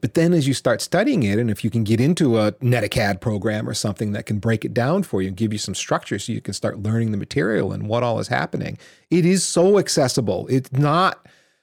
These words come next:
uh, the people that design this stuff at the I E T F level, that's not what you have to be as a network engineer to be able to do networking. You don't have to, uh, be able to do <laughs> calculus or anything super com-, you know, more complex than basic math for the vast majority of it.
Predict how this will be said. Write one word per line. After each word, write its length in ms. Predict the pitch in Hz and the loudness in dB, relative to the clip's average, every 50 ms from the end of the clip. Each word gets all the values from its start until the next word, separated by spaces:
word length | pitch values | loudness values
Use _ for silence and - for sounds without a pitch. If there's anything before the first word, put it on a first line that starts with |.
| _ _ _ _ - | _ _ _ _ -10
uh, 60 | - - | -6 -2
the 140 | - 131 143 | 0 -2 0
people 300 | - - 190 202 - 220 | 2 2 2 2 2 2
that 200 | 196 214 - 156 | 0 0 0 0
design 580 | 139 127 117 120 120 120 139 160 175 180 165 139 | 0 0 0 0 0 0 2 2 2 2 2 2
this 140 | 117 107 - | 0 0 -2
stuff 340 | - - - 120 110 - 120 | -2 -2 0 0 0 0 -2
at 80 | 110 - | -2 0
the 120 | 120 120 | 2 2
I 100 | 120 127 | 2 2
E 60 | 135 117 | 0 -2
T 160 | - - 135 | 0 0 0
F 120 | 143 - | 0 0
level, 160 | 147 123 113 | 0 0 2
that's 220 | 98 131 160 - - | 2 0 0 0 0
not 220 | 180 185 - - | 0 0 0 0
what 160 | 147 - - | -2 0 2
you 80 | 160 139 | 2 2
have 220 | 147 151 139 - - | 2 2 0 0 -2
to 60 | 131 | 0
be 320 | 104 156 156 127 92 85 - | 2 4 4 2 2 -2 -4
as 120 | 120 104 | -4 -2
a 60 | 123 | -2
network 260 | 127 123 - 139 - - | -2 0 -2 -2 -2 -2
engineer 300 | 113 104 101 110 107 104 | -2 0 0 0 0 0
to 80 | 104 | 0
be 100 | 95 117 | 0 0
able 120 | 110 113 98 | 0 0 -2
to 100 | 104 92 | -4 -2
do 260 | - 123 123 120 117 | 0 2 2 4 4
networking. 640 | 113 117 139 - - 127 - - - - 95 92 | 4 2 0 0 -2 -4 -6 -6 -8 -12 -10 -6
You 100 | 101 117 | -2 0
don't 140 | 123 135 127 | 0 2 2
have 240 | 123 139 139 - - | 0 0 0 -2 0
to, 220 | 135 117 110 120 110 - - - _ - - 131 | 0 0 0 0 -2 -6 -14 -20 _ -8 -2 0
uh, 460 | 120 120 120 127 185 190 135 123 123 | 0 0 0 -2 -4 -4 -4 -4 -2
be 120 | 113 120 120 | 0 0 2
able 140 | 117 120 107 | 2 2 0
to 100 | 113 101 | 0 0
do 240 | 117 123 120 123 | 2 2 2 2
<laughs> 240 | 117 - - - 143 | 2 0 -4 -4 -4
calculus 680 | - - 165 143 - - - 143 131 123 123 - - - | -2 0 0 0 -2 -2 -2 0 2 2 0 0 0 -2
or 240 | 107 98 107 110 - - - - - _ - | 0 0 0 -2 -4 -6 -12 -20 -20 _ -2
anything 400 | 139 131 139 131 135 127 120 117 | 0 0 2 2 2 2 0 0
super 340 | - - - 147 - 123 110 | 0 0 0 0 0 0 -2
com-, 420 | - - 127 120 117 - 151 151 131 | -2 0 0 0 0 -2 -4 -2 -2
you 60 | 120 | -2
know, 60 | 110 | 0
more 260 | 117 123 131 143 139 113 | 2 2 2 2 0 0
complex 840 | - - 135 127 117 107 - - 143 165 170 65 - - - - | -2 -2 0 0 0 -2 -2 0 0 0 0 -2 -4 -6 -8 -6
than 380 | 120 113 127 120 123 120 120 117 | -2 0 0 2 2 2 0 0
basic 460 | 101 117 120 208 220 - 381 - - | 0 2 2 2 2 0 -2 -2 0
math 300 | - 170 98 90 98 - | 0 0 0 -2 -4 -4
for 140 | - 117 101 | -6 -6 -6
the 80 | 107 107 | -4 -2
vast 320 | 117 113 113 120 - - | -2 -2 -2 -4 -6 -8
majority 480 | 98 - - 104 113 147 180 196 131 101 | -8 -6 -4 -2 -2 0 0 0 0 -2
of 160 | 107 107 110 | -2 -2 -4
it. 180 | - - - | -4 -6 -8